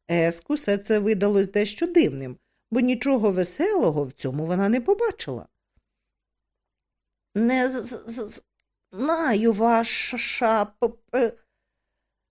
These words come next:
судячи з того, що ми чули, це єдине, чого ти не знаєш»,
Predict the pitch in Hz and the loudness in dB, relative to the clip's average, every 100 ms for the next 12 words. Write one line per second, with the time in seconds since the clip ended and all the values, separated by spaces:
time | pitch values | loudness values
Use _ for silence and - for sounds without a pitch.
0 | _ - - - 139 175 175 175 143 147 | _ -14 -12 -8 -4 0 0 -2 -6 -6
1 | - - 151 160 151 143 - 160 156 143 | -8 -4 0 2 0 -4 -4 -4 -2 -6
2 | - 113 220 208 185 - - 151 147 226 | -6 -2 0 0 -2 -4 -4 -2 0 0
3 | 233 151 156 151 170 - 151 156 143 156 | 0 -2 -4 -4 -6 -4 -2 -2 -2 -4
4 | 160 151 143 143 151 151 147 - - | -2 -4 -6 -4 -4 -4 -4 -8 -12